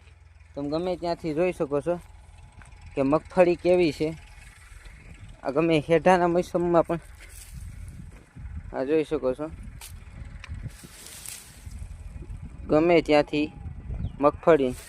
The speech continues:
બેસ્ટ રિઝલ્ટ પેકલોક, પેકલોક ક્યુરાટો ટોપ. આ જોઈ શકો છો મિત્રો, ઘૂઘરા હો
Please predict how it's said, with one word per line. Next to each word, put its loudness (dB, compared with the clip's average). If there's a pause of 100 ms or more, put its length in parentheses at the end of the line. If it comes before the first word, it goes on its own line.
(560)
બેસ્ટ 6
રિઝલ્ટ 8 (760)
પેકલોક, 6 (1160)
પેકલોક 10 (200)
ક્યુરાટો 6
ટોપ. 8 (760)
આ -2
જોઈ 2
શકો -4
છો -8
મિત્રો, -4 (720)
ઘૂઘરા 8
હો 6